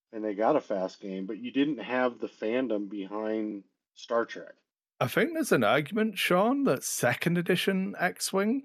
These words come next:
Speaker 2: draws a lot of Magic players in. 'Cause do you
Speaker 1: You
Speaker 2: not
Speaker 1: think
Speaker 2: hit
Speaker 1: so?
Speaker 2: a bunch of the, um, less popular releases for Magic around about that time?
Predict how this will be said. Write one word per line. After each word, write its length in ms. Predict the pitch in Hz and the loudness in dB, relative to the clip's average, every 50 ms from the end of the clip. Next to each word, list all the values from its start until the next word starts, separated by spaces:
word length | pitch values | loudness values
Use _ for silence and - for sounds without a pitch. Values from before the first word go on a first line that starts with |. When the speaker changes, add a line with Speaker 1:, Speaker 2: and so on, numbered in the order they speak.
| - - | -8 -10
Speaker 2:
draws 640 | - - 127 127 127 147 160 185 185 175 151 - - | -2 2 4 6 8 8 6 6 4 2 2 2 2
a 60 | 151 | 4
lot 280 | 139 127 127 127 123 - | 4 6 6 6 6 4
of 320 | 127 135 127 120 117 - | 4 2 0 0 -2 -2
Magic 500 | 123 117 113 120 120 - - 175 185 _ - | 0 2 2 2 2 0 -4 -4 -4 _ -4
players 460 | - 175 175 170 190 190 196 185 - | 0 2 2 4 2 2 0 0 0
in. 240 | 190 214 233 247 - _ _ _ _ _ _ _ _ - | 0 2 0 -2 -4 _ _ _ _ _ _ _ _ -10
'Cause 160 | - 120 - | -10 -6 -2
do 120 | - 143 | 2 2
you 120 | 160 185 202 | 2 4 4
Speaker 1:
You 60 | 202 | 4
Speaker 2:
not 140 | 190 185 180 - - | 4 6 6 4 4
Speaker 1:
think 20 | |
Speaker 2:
hit 80 | 127 - 175 - - - | 4 4 6 6 6 6
Speaker 1:
so? 20 | |
Speaker 2:
a 80 | - 143 | 4 0
bunch 440 | 123 - 139 139 147 156 147 - - | 0 2 2 2 2 2 -2 2 4
of 320 | 135 131 123 117 113 - - | 4 4 4 2 -4 -6 -2
the, 480 | - 131 123 123 123 120 117 117 123 - | 2 2 4 4 2 2 0 -2 -2 0
um, 640 | 120 123 123 120 117 113 110 110 107 107 104 98 - - _ _ - - _ _ _ _ _ _ _ _ - | 0 2 2 4 4 2 2 0 -2 -4 -6 -8 -10 -12 _ _ -20 -20 _ _ _ _ _ _ _ _ -6
less 360 | - 127 123 127 120 - - | -2 2 4 4 4 2 0
popular 460 | - - - 131 113 - - 131 123 120 | -6 -2 0 0 0 0 0 0 0 2
releases 500 | 113 117 113 120 117 113 - - 120 - | 2 2 2 2 0 0 -2 -6 -8 -6
for 120 | - 120 | -4 -2
Magic 520 | 107 104 104 110 113 - - 151 139 - - | 0 0 0 0 0 0 0 0 0 2 2
around 380 | 156 151 156 160 165 165 160 | 4 6 6 4 4 2 0
about 320 | 165 160 165 165 170 180 175 | -2 0 2 2 2 0 0
that 200 | 160 165 - 214 - | 0 0 -2 -2 -2
time? 380 | - 180 185 180 190 208 208 | 0 2 2 2 2 0 -2